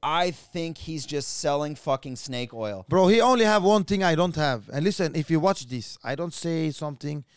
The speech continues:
Speaker 2: but anytime, even when I'm drunk, even when I'm in Ladyboy Bar, okay? You can call me and, and I sit face to face to speak to you,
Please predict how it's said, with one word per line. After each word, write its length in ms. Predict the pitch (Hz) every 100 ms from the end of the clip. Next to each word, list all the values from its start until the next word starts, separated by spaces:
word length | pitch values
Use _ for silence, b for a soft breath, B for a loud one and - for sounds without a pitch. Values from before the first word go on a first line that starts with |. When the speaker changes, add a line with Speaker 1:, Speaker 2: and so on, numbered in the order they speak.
| _ -
Speaker 2:
but 180 | 190 _ _ -
anytime, 800 | 240 240 233 - 202 185 196 185
even 300 | 220 208 208
when 140 | 190 185
I'm 200 | 175 147
drunk, 280 | 151 156 -
even 260 | 208 220 208
when 160 | 180
I'm 160 | 160 165
in 60 | 175
Ladyboy 500 | 160 151 156 151 117
Bar, 260 | 113 101 101
okay? 320 | - 147 165 _ _ _ _ _ _ _ _ -
You 80 | 165
can 140 | 180
call 240 | - 185
me 300 | 180 175 180 -
and, 160 | 156 -
and 120 | 165
I 60 | 156
sit 220 | - -
face 260 | 180 175
to 100 | -
face 220 | 143 156 143
to 80 |
speak 300 | 131 - 160
to 80 | -
you, 260 | 139 160